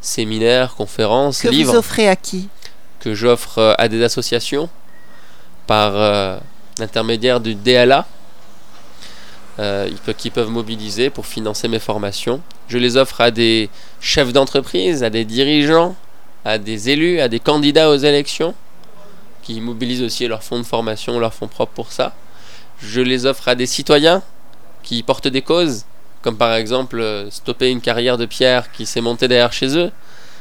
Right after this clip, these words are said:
Speaker 1: comme par exemple, euh, le, la cause, euh, de la défense des animaux, la cause de la défense du droit des femmes. Euh,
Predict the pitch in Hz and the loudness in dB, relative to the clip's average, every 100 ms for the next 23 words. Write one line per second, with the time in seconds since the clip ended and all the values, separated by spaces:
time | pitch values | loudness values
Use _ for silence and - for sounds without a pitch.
0 | - - 117 110 120 113 113 110 131 135 | -12 -4 -2 2 2 2 0 0 2 0
1 | 123 117 113 110 101 - - - - - | -2 0 2 0 -2 -8 -10 -10 -10 -4
2 | 110 107 110 113 135 131 117 120 113 107 | 0 2 2 2 6 6 6 4 4 2
3 | - - - - - 117 117 113 120 127 | -2 -10 -10 -10 -4 0 0 0 -2 0
4 | 131 123 120 120 131 147 160 180 190 - | -2 -4 -4 0 2 2 2 2 0 -8
5 | - - - - - - - - - 104 | -12 -12 -12 -12 -12 -12 -12 -10 -4 2
6 | 113 - 127 127 127 110 117 110 117 117 | 2 2 4 4 4 2 0 0 -2 -2
7 | 120 - - - - - - 107 101 113 | -2 -4 -6 -8 -12 -12 -12 -10 -6 -4
8 | 110 110 120 131 - 190 175 180 202 - | -4 0 2 2 2 2 2 -2 -4 -8
9 | - - - - - - - - 107 107 | -12 -12 -12 -12 -12 -12 -10 -8 -4 -4